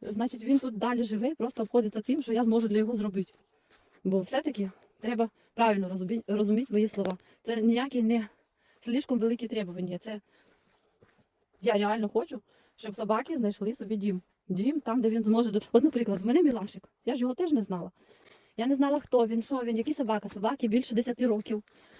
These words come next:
Собака з перебитими тими лапами, не з перебитими, стягаючимися лапами. Зараз одну міску ще оставлю. А там, де оці очки. Завтра приїду, заберу. Взяла собаку додому. Ви думаєте, легко було? Ой, який Мілашик, зразу мілейший.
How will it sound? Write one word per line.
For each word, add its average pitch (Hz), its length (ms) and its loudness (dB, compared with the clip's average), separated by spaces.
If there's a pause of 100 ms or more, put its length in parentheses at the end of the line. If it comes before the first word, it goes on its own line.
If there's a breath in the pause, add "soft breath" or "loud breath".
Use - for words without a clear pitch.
(200 soft breath)
Собака 262 380 0
з 254 40 0
перебитими 254 520 6
тими 262 260 8 (460 loud breath)
лапами, 220 320 0
не 220 100 0
з - 40 -12
перебитими, 240 520 0 (300 soft breath)
стягаючимися 247 760 2
лапами. 214 460 0 (1700 soft breath)
Зараз 185 220 -2
одну 190 120 2
міску 196 260 0
ще 196 120 -8
оставлю. 180 360 -6 (720 soft breath)
А 185 60 -6
там, 185 160 -2
де 185 120 2
оці 185 220 -2
очки. 190 380 -2 (340)
Завтра 185 240 -2
приїду, 185 280 -2
заберу. 190 300 -4 (1300 loud breath)
Взяла 254 340 2
собаку 240 440 0 (340 soft breath)
додому. 214 440 4
Ви 226 100 0
думаєте, 262 360 6
легко 349 280 0
було? 320 220 4
Ой, 440 120 4
який 381 180 4
Мілашик, 339 320 2
зразу 285 240 4
мілейший. 240 440 4